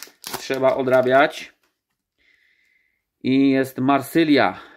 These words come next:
Balerdi, fans favorite. Następnie z Juventusu legenda Buffon.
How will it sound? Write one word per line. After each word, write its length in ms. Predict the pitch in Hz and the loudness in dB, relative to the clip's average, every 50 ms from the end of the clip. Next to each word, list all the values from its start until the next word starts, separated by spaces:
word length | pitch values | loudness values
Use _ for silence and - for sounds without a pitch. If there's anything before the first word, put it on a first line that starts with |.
| _ _ _ _ | _ _ _ _
Balerdi, 720 | 107 101 131 139 143 147 165 160 151 139 139 117 101 98 - _ _ _ | -6 0 2 2 4 4 2 2 0 -2 -4 -4 -4 -6 -10 _ _ _
fans 280 | - 120 117 113 - | -10 -8 -8 -8 -8
favorite. 500 | - - 120 117 107 107 101 - - - - - _ _ _ _ _ _ _ _ _ _ _ _ - _ _ _ _ _ | -4 -2 -2 -2 -2 -4 -10 -12 -14 -18 -20 -20 _ _ _ _ _ _ _ _ _ _ _ _ -20 _ _ _ _ _
Następnie 760 | 110 117 117 117 117 - - - 127 123 - - - 135 135 127 | -6 -2 -2 -2 -2 -2 -4 -4 -4 -4 -4 -4 -2 0 0 0
z 100 | 113 123 | -2 -2
Juventusu 920 | 127 135 151 147 147 147 143 127 147 147 135 - 151 151 151 151 147 143 | 2 4 4 4 4 2 0 0 -2 -4 -2 0 0 2 2 4 4 4
legenda 580 | 139 139 135 127 135 139 139 139 131 139 135 131 | 2 2 0 0 0 -2 -2 0 0 0 0 0
Buffon. 560 | 123 123 147 160 151 165 151 120 104 92 | -2 -2 -2 -2 -2 -2 -2 -2 -2 -4